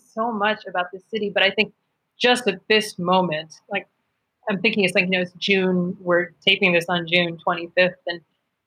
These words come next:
you know, the Philharmonic would have been out, or I would have been, like, seeing some really beautiful, like, Haitian or Mexican music in Central Park, or, you know, I would have been something, and that's what I'm missing right now about New York City.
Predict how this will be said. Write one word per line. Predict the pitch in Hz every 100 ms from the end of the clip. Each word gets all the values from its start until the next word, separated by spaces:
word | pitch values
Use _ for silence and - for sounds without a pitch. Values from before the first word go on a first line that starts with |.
| _
you | 254
know, | 220 180 180 185 175
the | 202
Philharmonic | 202 254 247 254 247 -
would | 180
have | -
been | 175
out, | 165 156 175
or | 190 196
I | 202
would | 202
have | 208 180
been, | 208 196
like, | 196 190 185
seeing | - 220 208 196 196 185
some | 190 180
really | 196 196
beautiful, | 180 185 196 190 196 185 180
like, | 175 170 - - _ _ _ _ _ _ _ _ _
Haitian | - 202 208 - 196 180 175 170
or | 170 170 170
Mexican | 170 185 202 202 185
music | 180 180 180 175
in | 180 170
Central | 160 180 190
Park, | 185 233 220 185 175
or, | 190 180 180 180 185
you |
know, | 180 156 175 196
I |
would | 185 190
have | 185
been | 247 -
something, | 240 214 185 190
and | 196 196 _ _ _ _ _ -
that's | 214 -
what | 269
I'm | 262 208
missing | 220 - 202
right | 190 185
now | 196 190 202
about | 190 202 202
New |
York | 180 -
City. | 185 180